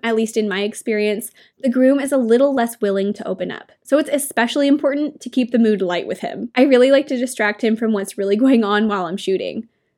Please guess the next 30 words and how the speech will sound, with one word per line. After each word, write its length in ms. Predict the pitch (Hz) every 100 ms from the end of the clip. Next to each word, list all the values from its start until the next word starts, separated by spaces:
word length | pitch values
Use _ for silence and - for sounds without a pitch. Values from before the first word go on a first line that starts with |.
| _
So 280 | - 214 208
while 240 | 214 240
he's 200 | 269 269
straightening 400 | - 233 254 254
his 160 | 240 233
tie 460 | - 208 208 208 -
or 180 | 202
adjusting 420 | - 220 220 - 220
his 140 | 202
cufflinks 520 | 208 202 220 226 226
for 100 | 240
me 220 | 240 240
while 140 | 233 208
I 100 | 190
shoot, 420 | - 226 302 330 _ _ _ -
I'll 120 | 233
be 120 | 285
telling 300 | 277 254 233
him 120 | 240
things 300 | 233 190 196
like, 300 | 185 165 - _ _ _ 247
"Oh 120 | 247
my 140 | 254
goodness, 460 | 226 214 185 196 -
I 160 | - 220
just 300 | 247 240 -
finished 260 | 233 233
shooting 260 | 247 226 226
with 160 | 208
Jessica 560 | 214 208 214 - 262